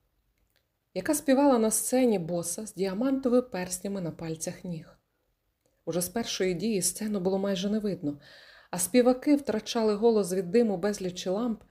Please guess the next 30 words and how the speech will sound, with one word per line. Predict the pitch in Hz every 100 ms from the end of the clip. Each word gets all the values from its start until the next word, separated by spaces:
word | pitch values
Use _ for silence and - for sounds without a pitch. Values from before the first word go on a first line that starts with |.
| -
які | 175 196
чадили | - 180 196 180
пальмовою | 180 190 180 175 165 170 165 -
олією. | 175 165 151 147 151 _ _ _ _ _ _ _ _ 349
Але | 330
історики | 233 - 247 226 -
міста | 202 226 - -
воліли | 165 175 190 180
обминути | 170 180 208 208 175 156
увагою | 151 160 160 156
ці | 151 151
дрібні | 147 143 156
неполадки | 156 151 170 247 254 - 214 - - _
і | 196 185
занесли | 226 285 330 - 196
до | 175
своїх | - 185 185
хронік | - 202 180 170
лише | 165 165 160
те, | - 170 226
що | 233 - 165
заслуговувало | 170 - 156 147 151 147 156 156
пам'яті. | 180 170 147 139 - - _ _ _ _ _ _ _ _ _
То | 262
було, | 233 208
поза | 202 180
всяким | 180 - 190 - 165
сумнівом, | - 262 254 185 156 151 - _ _ _ _ -
найзаразніша | 285 196 190 190 175 165 - 156
витівка | 202 226 160 - 147